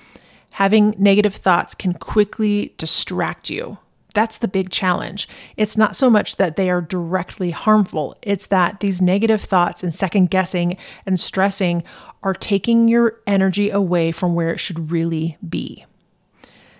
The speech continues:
Maybe after a mistake, you might start to label yourself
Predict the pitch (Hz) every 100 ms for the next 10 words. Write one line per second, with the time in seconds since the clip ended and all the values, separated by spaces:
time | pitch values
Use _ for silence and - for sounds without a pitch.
0 | _ 190 185 208 180 185 190 180 170 -
1 | 196 175 165 - 196 190 208 214 - -
2 | 196 - 190 175 185 190 170 165 - 170
3 | 156 -